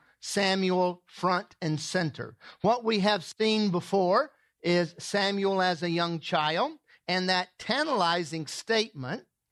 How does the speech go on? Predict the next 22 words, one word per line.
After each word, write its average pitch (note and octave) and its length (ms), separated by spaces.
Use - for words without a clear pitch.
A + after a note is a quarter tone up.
uh, D#3+ 560
"Now F#3 460
the E3+ 140
word F3+ 320
of F#3+ 80
the F#3+ 120
Lord D#3+ 540
came," F#3 540
uh, - 40
uh, D3 760
uh, D#3 280
uh, E3+ 200
excuse F3+ 260
me, C3+ 180
"the D#3+ 120
word F#3 180
of D#3 120
Samuel F#3+ 720
came F#3+ 360
to E3 140
all E3 220
Israel." D#3 440